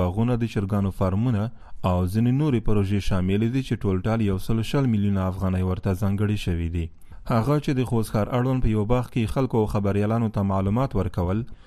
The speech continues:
وویل چې په دغه پروژو کې د بېوزله او بې سرپرسته ښځو اقتصادي وضعیت ښه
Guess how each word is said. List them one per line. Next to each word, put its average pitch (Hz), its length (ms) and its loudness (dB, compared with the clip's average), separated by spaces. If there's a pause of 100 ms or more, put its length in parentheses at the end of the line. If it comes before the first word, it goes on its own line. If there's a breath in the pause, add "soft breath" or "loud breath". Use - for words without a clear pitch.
(120)
وویل 101 400 2
چې 117 160 -4
په 110 140 2
دغه 104 260 0
پروژو 104 380 2
کې 123 200 0
د 107 140 2
بېوزله 104 400 0
او 117 80 0
بې 117 140 -2
سرپرسته 123 600 0
ښځو 87 300 -2 (480 soft breath)
اقتصادي 117 560 -2
وضعیت 104 340 2
ښه 110 120 2